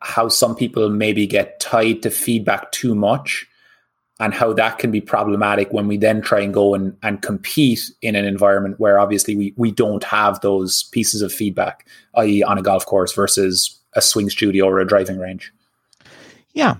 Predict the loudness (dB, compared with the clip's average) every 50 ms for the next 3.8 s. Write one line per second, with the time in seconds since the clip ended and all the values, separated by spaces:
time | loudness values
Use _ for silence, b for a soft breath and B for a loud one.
0 | -6 -8 -2 2 4 4 4 4 2 2 0 0 0 0 0 -2 -2 -2 0 0
1 | -2 0 2 2 2 4 4 2 2 0 -2 -2 -2 -2 0 0 -2 -2 -2 0
2 | -2 0 2 2 2 0 0 0 0 -2 -2 -2 -4 0 0 0 2 2 0 0
3 | 0 -2 -4 -6 -6 -6 -4 -2 -2 2 2 4 4 2 2 0